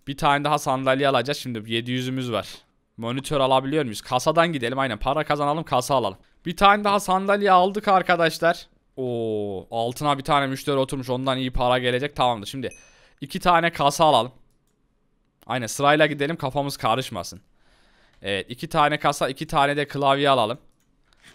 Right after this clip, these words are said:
Tamamdır. Paramız bitti yine. Kasaları ve klavyeleri koyalım arkadaşlar. Monitör ve mouse kaldı.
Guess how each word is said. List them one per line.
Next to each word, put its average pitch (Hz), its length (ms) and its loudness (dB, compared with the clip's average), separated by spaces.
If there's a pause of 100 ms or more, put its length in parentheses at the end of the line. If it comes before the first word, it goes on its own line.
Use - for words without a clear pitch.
(640)
Tamamdır. 117 640 0 (280)
Paramız 139 480 2
bitti 139 280 -6
yine. 120 340 -6 (300)
Kasaları 147 500 2
ve 151 80 0
klavyeleri 147 520 -2
koyalım 147 360 2
arkadaşlar. 139 400 -2
Monitör 151 420 -2
ve 175 40 -4
mouse 143 340 0
kaldı. 127 280 -2